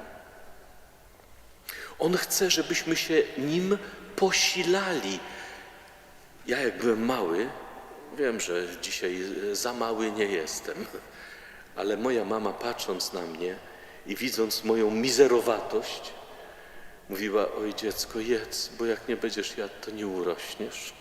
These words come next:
Chyba nie jeden z nas słyszał takie diktum, nie? „Jedz, bo jak nie będziesz jadł, to nie urośniesz”. Chyba za mocno się przejąłem tymi słowami mamy, ale, y, ale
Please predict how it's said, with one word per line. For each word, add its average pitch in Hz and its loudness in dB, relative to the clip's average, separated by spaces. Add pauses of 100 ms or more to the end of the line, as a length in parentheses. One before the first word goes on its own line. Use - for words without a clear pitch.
(760)
Chyba 92 -2
nie 98 2
jeden 78 2
z - -8
nas 73 -4
słyszał 73 -4
takie 71 -4
diktum, 76 -6
nie? 92 -2 (1000)
„Jedz, 117 6
bo 117 2
jak 110 4
nie 113 4
będziesz 117 0
jadł, 120 4
to 110 0
nie 101 2
urośniesz”. 76 -4 (920)
Chyba - 0
za 98 0
mocno 92 0
się 90 -4
przejąłem 71 0
tymi 76 -6
słowami 76 -4
mamy, 82 -4 (560)
ale, 101 2 (920)
y, 101 4
ale 113 6